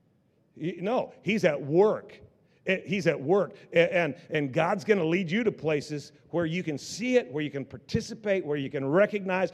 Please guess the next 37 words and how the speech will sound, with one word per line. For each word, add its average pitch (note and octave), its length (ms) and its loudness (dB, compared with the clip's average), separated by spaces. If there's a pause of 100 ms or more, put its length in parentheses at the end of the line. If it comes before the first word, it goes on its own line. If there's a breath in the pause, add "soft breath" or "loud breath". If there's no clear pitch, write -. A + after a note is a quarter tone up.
(140 loud breath)
he's F#3+ 180 -4
been F3+ 200 4
using F#3 400 2
you F3+ 280 2
all D#3+ 260 2
along. C#3 260 2
Look F#3+ 140 2
at F3+ 60 -10
somebody E3 220 2
close D3+ 280 2
and C3+ 80 -10
say, D3+ 100 -2
"God's D3 240 0
been C#3+ 180 2
using D3+ 320 0
you C#3+ 240 0 (200 loud breath)
all C#3 440 6
along." A#2+ 440 2 (3750)
You, F3+ 220 0 (240)
go A#3 160 6
to B3+ 80 8
John F3 420 4
chapter D#3+ 320 0
six D3+ 320 -2
with C#3 200 -8
me, D3+ 100 -2
and D3 80 0
we're E3 120 4
gonna D#3 140 2
just D3 220 -8
read C#3+ 220 -4
through D3 100 -4
a C#3 60 -4
bunch C3 200 -2
of A#2+ 60 -6
verses A#2+ 340 -10
here. B2 240 -8